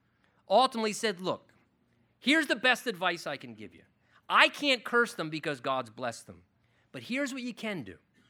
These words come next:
You could get them to curse themselves." And he gave this idea, this teaching, this instruction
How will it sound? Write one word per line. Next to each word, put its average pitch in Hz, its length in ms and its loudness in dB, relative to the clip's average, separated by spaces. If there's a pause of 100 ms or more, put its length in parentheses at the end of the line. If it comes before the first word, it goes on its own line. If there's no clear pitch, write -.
(880)
You 220 220 -4
could 202 180 -2
get 190 240 0
them 190 160 -4
to 151 80 -6
curse 160 320 -4
themselves." 151 800 -4 (1500)
And 170 120 0
he 202 100 2
gave 247 460 4
this 240 240 4 (200)
idea, 196 640 4
this 175 220 -2
teaching, 220 540 0
this 190 180 -6
instruction 175 1080 -2